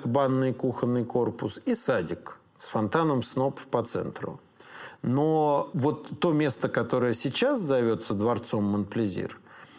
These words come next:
именовалось более конкретно как голландский домик Петра. Монплезир или голландский домик. Вот этот голландский домик,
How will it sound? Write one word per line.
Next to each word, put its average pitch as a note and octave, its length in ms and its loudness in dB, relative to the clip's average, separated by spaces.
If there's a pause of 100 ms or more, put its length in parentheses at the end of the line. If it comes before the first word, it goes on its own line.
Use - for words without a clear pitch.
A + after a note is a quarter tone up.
(160)
именовалось D#3 1000 2
более B2+ 400 2
конкретно G#2+ 800 -2 (300)
как C3+ 200 0
голландский E3 600 2
домик C3 460 0
Петра. - 460 -8
Монплезир C3+ 640 2
или D3 100 2
голландский C#3 680 2
домик. G2+ 480 -2
Вот A2 140 -2
этот C#3 240 2
голландский C#3+ 580 2
домик, F3+ 460 0